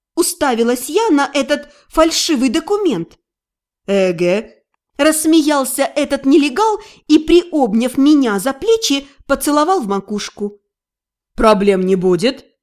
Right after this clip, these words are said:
спокойно обронил мой законопослушный папа. «Нет, я просто глазам своим не верю. И ушам тоже». «Никаких.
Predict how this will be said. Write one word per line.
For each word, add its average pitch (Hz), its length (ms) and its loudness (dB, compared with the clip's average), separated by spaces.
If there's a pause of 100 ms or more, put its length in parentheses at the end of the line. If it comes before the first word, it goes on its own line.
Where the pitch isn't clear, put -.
(240)
спокойно 294 640 0
обронил 277 580 2
мой 262 360 0 (140)
законопослушный 269 1040 0
папа. 220 460 -8 (840)
«Нет, 359 400 4
я 294 200 0
просто 349 360 -2
глазам 427 460 0
своим 320 400 0
не 453 140 0
верю. 214 400 0 (460)
И 403 120 4
ушам 427 520 2
тоже». 233 580 0 (420)
«Никаких. 196 720 -2